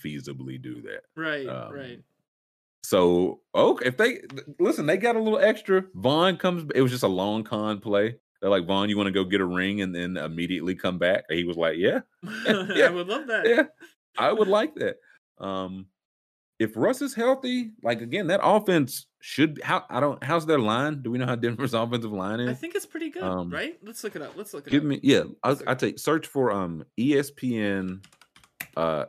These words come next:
Speaker 1: pass blocking rate. They have, like, a chart that they, like, update or, like, a list that they update.
Speaker 2: Uh, right here, twenty twenty-one.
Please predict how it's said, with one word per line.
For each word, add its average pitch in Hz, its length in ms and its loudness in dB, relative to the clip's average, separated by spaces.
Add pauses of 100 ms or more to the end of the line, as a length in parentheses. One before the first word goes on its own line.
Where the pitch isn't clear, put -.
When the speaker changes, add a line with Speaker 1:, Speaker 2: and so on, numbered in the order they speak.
Speaker 1:
pass 110 340 2
blocking 78 480 -4
rate. 71 320 -8
They 92 100 2
have, 101 140 4
like, 87 140 0
a 76 40 -2
chart 82 300 0
that 78 100 -8
they, 85 100 0
like, 76 240 -2
update 71 440 -8
or, 78 100 -2
like, 73 140 -4
a 85 60 -8
list 76 340 -8
that 69 120 -14
they 67 100 -10
update. - 380 -18 (840)
Speaker 2:
Uh, 135 300 -8
right 143 260 -6
here, 123 280 -10
twenty 156 320 -14
twenty-one. 127 840 -18